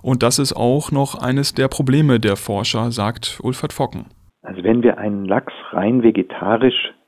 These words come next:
Speaker 2: füttern würden, dann würde er zwar auch wachsen, er hätte am Ende aber nicht die Zusammensetzung an herzschonenden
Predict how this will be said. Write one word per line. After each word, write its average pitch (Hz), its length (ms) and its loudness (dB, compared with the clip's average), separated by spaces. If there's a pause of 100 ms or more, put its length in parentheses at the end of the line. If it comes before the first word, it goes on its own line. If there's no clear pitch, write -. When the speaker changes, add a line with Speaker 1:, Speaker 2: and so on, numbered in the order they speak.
(160)
Speaker 2:
füttern 139 380 2
würden, 143 440 6 (840)
dann 107 680 -2 (140)
würde 117 300 6
er 113 160 2
zwar - 260 -2
auch - 260 0
wachsen, - 380 0
er 113 140 2
hätte 117 200 0
am 107 120 -8
Ende 135 440 2 (340)
aber 117 200 0
nicht 120 400 2 (540)
die 151 380 2 (240)
Zusammensetzung 127 880 2
an 110 360 -2
herzschonenden 110 1160 2